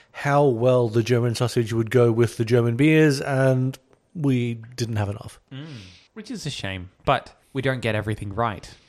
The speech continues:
Speaker 2: We're discovering and learning new things just like we're teaching you.
Speaker 1: Yeah.
Speaker 2: Yeah.
Speaker 1: And that's, that's an important thing to remember.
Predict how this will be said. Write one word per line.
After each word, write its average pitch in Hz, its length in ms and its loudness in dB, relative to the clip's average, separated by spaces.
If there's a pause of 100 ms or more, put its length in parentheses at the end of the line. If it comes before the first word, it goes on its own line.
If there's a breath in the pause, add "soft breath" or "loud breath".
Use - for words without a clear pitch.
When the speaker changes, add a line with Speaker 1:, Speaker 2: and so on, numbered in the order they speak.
(160)
Speaker 2:
We're 110 320 2 (320)
discovering 117 640 -2
and 101 100 -2
learning 107 360 2
new 107 160 4
things 101 380 -2
just - 300 -4
like 98 240 -6 (500)
we're 113 180 6
teaching 113 420 -2
you. 139 220 -2 (800)
Speaker 1:
Yeah. 175 260 4 (300 loud breath)
Speaker 2:
Yeah. - 80 6 (1040 loud breath)
Speaker 1:
And 165 280 -2
that's, 147 420 0 (240 loud breath)
that's 170 220 -8
an 175 80 -4
important 156 580 -2
thing 139 280 -6
to 131 120 -10
remember. 110 520 -8